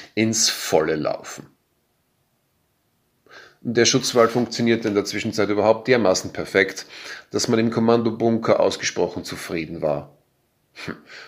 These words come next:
"Das halten wir noch Jahre durch", hatte der Minister erst kürzlich an die Zentrale im Bundeskanzleramt gerauchzeichnet. Äh, eine andere Form der Kommunikation war in einer dermaßen verlottert mit ihren politischen Verantwortungsträgern umspringenden Belagerungszeit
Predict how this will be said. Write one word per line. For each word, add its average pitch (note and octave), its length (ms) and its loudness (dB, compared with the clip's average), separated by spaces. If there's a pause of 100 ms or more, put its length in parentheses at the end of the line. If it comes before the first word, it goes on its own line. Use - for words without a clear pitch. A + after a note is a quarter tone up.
(140)
"Das - 360 4
halten F2 320 0
wir F2 100 -2
noch F2 200 -2
Jahre F#2+ 480 2
durch", E2+ 560 -2 (300)
hatte - 260 0
der G2+ 100 2
Minister G2 460 -2
erst G#2+ 260 0
kürzlich C3+ 800 -2
an F2+ 100 -4
die F#2+ 80 -6
Zentrale F2 640 -2
im F2+ 180 -4
Bundeskanzleramt F#2 840 -4
gerauchzeichnet. G2 1000 4 (760)
Äh, D2 340 2 (140)
eine E2 480 -6
andere F2 320 -4
Form E2+ 340 -4
der E2+ 100 -2
Kommunikation F2 880 -4
war F2 120 2
in F2 80 -2
einer F#2 180 2
dermaßen F#2+ 500 0
verlottert F#2 600 -2
mit F2 140 -4
ihren F2 240 -2
politischen F#2+ 540 -4
Verantwortungsträgern F#2 1160 -2
umspringenden F#2+ 840 -4
Belagerungszeit G2+ 1200 4